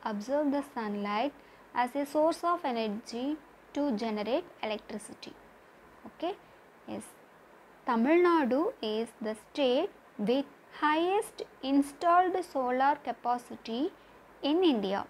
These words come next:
Tamil Nadu is one of the leading solar power producing state in India. As on thirty-first July two thousand seventeen, the total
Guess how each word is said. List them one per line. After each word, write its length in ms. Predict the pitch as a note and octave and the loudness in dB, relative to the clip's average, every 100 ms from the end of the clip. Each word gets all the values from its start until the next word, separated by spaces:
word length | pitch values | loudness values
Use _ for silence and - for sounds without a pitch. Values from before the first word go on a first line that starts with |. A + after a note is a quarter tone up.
| - - - - - | -14 -20 -20 -20 -6
Tamil 220 | A#3 B3 | -2 2
Nadu 480 | C#4+ E4+ D#4+ D4+ C4 | 6 6 6 4 0
is 120 | - | -2
one 240 | A#3 A3 | -6 -4
of 140 | A3+ A3 | -4 -4
the 200 | A3 A3 | -4 -2
leading 580 | A#3 B3+ D#4 F4 F#4 G#4 - | -2 0 2 2 2 2 2
solar 400 | B3+ B3 C4 C#4+ | 0 4 4 2
power 340 | C#4+ B3 C4 - | 0 -4 -4 -4
producing 680 | B3+ B3 B3 D4+ D4 C#4+ A#3+ | -2 0 0 0 0 -2 -4
state 640 | - - C#4+ C#4 D#4 - | -6 -4 0 2 0 -2
in 140 | B3 G#3+ | -4 -4
India. 560 | G3+ G#3 G3 G3+ C4+ - - - - - - | -4 -4 -4 -2 -4 -6 -18 -20 -20 -20 -8
As 280 | A3+ A3+ - | -4 -4 0
on 160 | D#4 G#4+ G#4 - - | 2 2 0 -4 -2
thirty-first 800 | A#3 A#3 E4 E4 E4+ E4+ - G3+ | -2 0 -2 0 -2 -2 -4 -6
July 440 | B3 B3 B3+ D4 C#4+ | -2 0 2 0 0
two 120 | A#3+ | -4
thousand 460 | A#3 A3+ A#3 C4 C4 | -2 -4 -4 -4 -2
seventeen, 720 | - G#3 G3+ G3 G#3 A3 E4 - - - - - | -2 -4 -4 -6 -6 -2 -2 -4 -14 -20 -14 -4
the 140 | B3 - | -2 0
total 480 | D#4+ F4 F4+ F4 | 2 2 0 -2